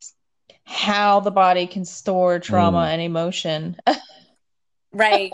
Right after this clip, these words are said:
Speaker 3: And how, yeah, like, how you can work on a specific area of the body over and over. And if it's not releasing or getting better, it's like, well, what else is happening in there? Like, what's, what's
Speaker 2: Yeah.
Speaker 3: there?
Speaker 1: Yeah, you can definitely tell when there's some emotional trauma in the body.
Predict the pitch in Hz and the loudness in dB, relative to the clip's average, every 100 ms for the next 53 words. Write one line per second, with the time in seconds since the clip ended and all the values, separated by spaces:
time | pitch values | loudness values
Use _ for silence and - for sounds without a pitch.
0 | - 220 208 208 202 170 208 190 190 202 | -4 -2 0 0 0 -4 -4 -4 -6 -10
1 | 214 202 196 233 214 196 202 202 208 196 | -12 -12 -16 -20 -18 -8 -8 -8 -8 -10
2 | 190 190 196 202 190 196 190 190 185 180 | -10 -16 -20 -20 -18 -12 -10 -6 -6 -6
3 | 190 185 - 185 185 180 175 180 185 185 | -8 -10 -8 -6 -8 -10 -14 -14 -14 -16
4 | 170 185 180 180 180 180 185 190 185 180 | -14 -16 -14 -16 -16 -18 -20 -12 -8 -8
5 | 175 - _ _ _ _ _ 208 196 208 | -10 -12 _ _ _ _ _ -12 -10 -10
6 | 214 - 190 185 185 180 180 180 185 185 | -14 -10 -10 -8 -10 -8 -10 -6 -4 -2
7 | 180 170 185 220 220 262 247 247 220 220 | -2 -6 -10 -10 -6 -2 -2 -4 -14 -8
8 | 202 196 160 110 78 147 65 85 117 - | -8 -8 -20 -20 -20 -18 -14 -14 -10 -10
9 | - 113 107 98 95 98 73 - _ _ | -10 -2 -2 0 -6 -10 -16 -20 _ _
10 | _ _ 190 185 156 175 - 196 214 339 | _ _ -2 0 0 -4 -8 -6 -4 -4
11 | 285 202 214 208 196 - 185 185 190 170 | 0 0 0 -6 -6 -4 -6 -6 -2 0
12 | 170 170 170 165 165 165 185 165 165 160 | 0 -2 -6 -4 -4 -2 0 0 2 0
13 | 170 175 160 - 165 156 160 156 156 151 | 0 0 -2 0 0 2 2 2 0 0
14 | 151 156 | 0 -2